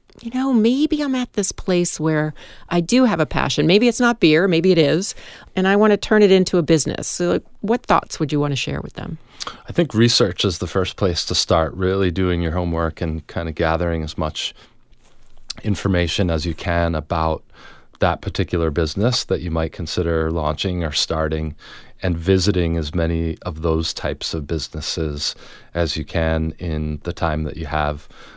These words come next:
Speaker 2: Um,
Speaker 1: Mm-hmm.
Speaker 2: R and D for us was really critical in building our new facility and in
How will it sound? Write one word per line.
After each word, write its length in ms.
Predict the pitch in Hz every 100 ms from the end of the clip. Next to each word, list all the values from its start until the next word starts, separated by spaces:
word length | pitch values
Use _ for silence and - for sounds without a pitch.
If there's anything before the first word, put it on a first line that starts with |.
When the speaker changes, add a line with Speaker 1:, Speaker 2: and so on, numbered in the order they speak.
| - -
Speaker 2:
Um, 340 | 78 76 76
Speaker 1:
Mm-hmm. 160 | 190 98
Speaker 2:
R 160 | 104
and 120 | 113 95
D 180 | 95 87
for 220 | - 90
us 240 | 82 -
was 180 | 92 -
really 220 | 87 82
critical 600 | - 87 82 - 82 78
in 180 | - 82
building 420 | 85 82 78 78
our 300 | 80 76 76 - - - -
new 100 | 92
facility 760 | 90 - 87 85 80 80 78 - - - -
and 600 | 87 80 80 80 78 78 - -
in 380 | - 85 78 78